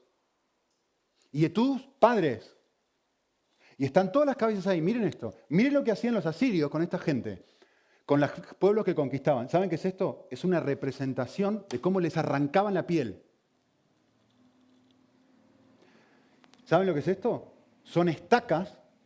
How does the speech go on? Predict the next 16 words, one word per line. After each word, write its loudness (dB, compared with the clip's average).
donde 0
clavaban 2
a 2
la 0
gente 0
una 2
vez 0
que, 0
eh, 0
los -4
terminaban 2
de -2
conquistar. 0
Entonces -4
tú 2
vuelves 0